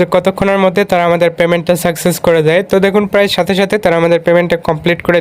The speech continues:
দিয়েছে। এখানে দেখতে পাচ্ছেন নগদ থেকে মেসেজ চলে এসেছে। আপনার যে কোনো সমস্যায় এখানে সরাসরি লাইভ চ্যাটে কথা বলতে পারবেন চব্বিশ ঘন্টায়। এর জন্য এখানে ক্লিক করবেন। এরপর এখানে দেখুন লাইভ চ্যাটে আপনার যে কোনো সমস্যার কথা বললে তারা আপনাকে সলভ করে দেবে।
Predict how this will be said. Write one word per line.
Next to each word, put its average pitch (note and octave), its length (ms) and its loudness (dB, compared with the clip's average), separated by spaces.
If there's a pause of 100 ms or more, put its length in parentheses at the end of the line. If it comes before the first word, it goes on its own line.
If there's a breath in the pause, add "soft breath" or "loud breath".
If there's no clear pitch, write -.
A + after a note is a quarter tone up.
দিয়েছে। E3 300 -2
এখানে E3+ 240 0
দেখতে D#3+ 220 0
পাচ্ছেন F3 240 0 (100)
নগদ D#3 280 2
থেকে E3+ 140 -2 (100)
মেসেজ D#3+ 280 0 (100)
চলে D#3 260 2
এসেছে। D#3 300 -2 (520)
আপনার G3 220 -2 (120)
যে G3 80 4 (100)
কোনো A3+ 140 2 (120)
সমস্যায় G#3 420 0
এখানে G3 200 0 (140)
সরাসরি F#3 500 0
লাইভ F3+ 160 0 (100)
চ্যাটে F#3 260 0
কথা F3+ 240 0
বলতে F3+ 260 2
পারবেন F3 260 0 (120)
চব্বিশ E3+ 340 2
ঘন্টায়। F3 320 0
এর D#3 120 0
জন্য E3+ 140 2 (100)
এখানে E3+ 200 -2 (100)
ক্লিক F3 240 0
করবেন। F3 280 2 (220)
এরপর E3+ 280 0
এখানে F3 240 0
দেখুন E3 180 0 (100)
লাইভ D#3 220 0
চ্যাটে E3 280 0
আপনার D#3 280 -2
যে D3 140 2
কোনো D#3+ 120 0 (120)
সমস্যার D#3+ 380 0
কথা D#3+ 240 -2
বললে D#3 260 2
তারা D3+ 180 2
আপনাকে C#3+ 300 -2 (140)
সলভ D#3 200 0 (100)
করে C3+ 200 2
দেবে। A#2+ 160 -2